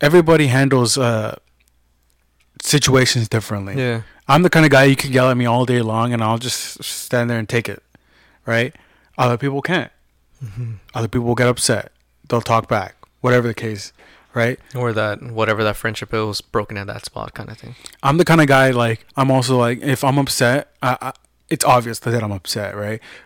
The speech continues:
Speaker 1: I'm the kind of guy that if, if something's bothering me about you, I'll, I'll, I'll tell you, right?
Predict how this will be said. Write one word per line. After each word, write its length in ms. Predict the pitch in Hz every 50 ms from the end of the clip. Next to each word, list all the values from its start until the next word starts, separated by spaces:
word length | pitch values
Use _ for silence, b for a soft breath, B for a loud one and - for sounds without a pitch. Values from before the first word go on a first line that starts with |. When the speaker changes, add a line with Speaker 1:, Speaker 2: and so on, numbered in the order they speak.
| B
Speaker 1:
I'm 100 | 120 123
the 80 | 127 139
kind 180 | - 139 139
of 80 | 139 131
guy 220 | 127 123 123 127
that 240 | 123 123 117 120 120
if, 460 | 139 143 139 135 - - - - - - _ _ _ _ -
if 300 | 151 151 147 143 - -
something's 420 | - 147 143 143 - 160 147 127
bothering 420 | 113 131 123 123 131 135 139 135
me 120 | 139 139 135
about 220 | 135 123 117 120 123 123
you, 240 | 113 123 131 131 139
I'll, 260 | - 120 120 127 127 -
I'll, 280 | 131 127 127 123 123 -
I'll 60 | 120 113
tell 280 | - - 120 117 113 110
you, 220 | 104 104 101 - _ _ _
right? 260 | - 117 117 113 120